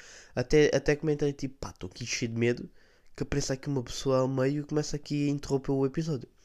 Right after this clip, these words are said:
Pá, e não é que passado, pá, aí na boa, um minuto ou dois, chega lá um homem, ali, pá, é daqueles homens mesmo, pá, quarenta anos,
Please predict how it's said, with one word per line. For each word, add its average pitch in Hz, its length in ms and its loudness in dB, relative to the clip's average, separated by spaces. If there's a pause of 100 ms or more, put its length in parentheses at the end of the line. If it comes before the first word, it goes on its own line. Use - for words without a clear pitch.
(260)
Pá, 151 100 2
e 127 40 4
não 113 60 2
é 107 80 2
que - 180 -20
passado, 110 360 -4
pá, 104 80 -2
aí 101 100 0
na 104 180 2
boa, 95 280 -2
um 131 80 0
minuto 104 400 0
ou 95 80 2
dois, 90 280 -4 (840)
chega 113 260 2
lá 110 160 4
um 107 180 4
homem, 98 260 0 (1300)
ali, 95 280 -2
pá, 95 180 -10
é 92 80 -4
daqueles 98 380 -2
homens 98 320 -4
mesmo, 92 320 -4
pá, - 140 -16 (640)
quarenta 107 460 -2
anos, 90 640 -6